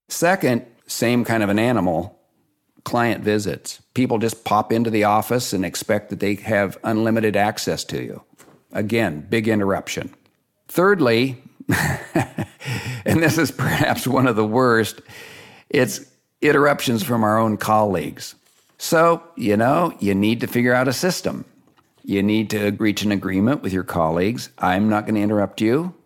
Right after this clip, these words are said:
and I would ask that you not er-, interrupt me. And when my door is closed, please don't come knocking, because that means I am in deep thought and I need time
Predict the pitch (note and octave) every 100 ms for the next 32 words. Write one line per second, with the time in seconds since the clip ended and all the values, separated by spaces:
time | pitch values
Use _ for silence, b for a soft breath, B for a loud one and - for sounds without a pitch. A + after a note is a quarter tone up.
0 | _ - F#2 F2+ F2+ F#2 - G2+ G2 -
1 | F2+ F2+ G2 F#2+ F#2+ G2 - G#2 F#2 F#2
2 | - - D3+ D#2 C2+ _ _ _ b b
3 | - - F#2 F#2 F#2 F2 F2 F#2 F#2+ A2
4 | A#2+ - G#2+ G2+ G2 C#3+ E3 - _ _
5 | _ b b b b _ - - G#2 G2+
6 | A2+ A#2 - G2+ G#2+ - A#2 A#2+ C3 C3+
7 | F#2 F2+ A2 G2+ F2+ - F2+ F2 F2 F2+
8 | G#2 - - - G2+ G#2 G#2+ G2 - G2+
9 | G#2+ G#2+ F#2 E2+ D#2+ F#2+ A2+ C3 - -
10 | G2 F2 F#2+ - - F#2 F2+ F2+ F#2+ G2
11 | G2 G2 F2+ - _ _ _ _ - F2
12 | F2+ F#2+ F#2 -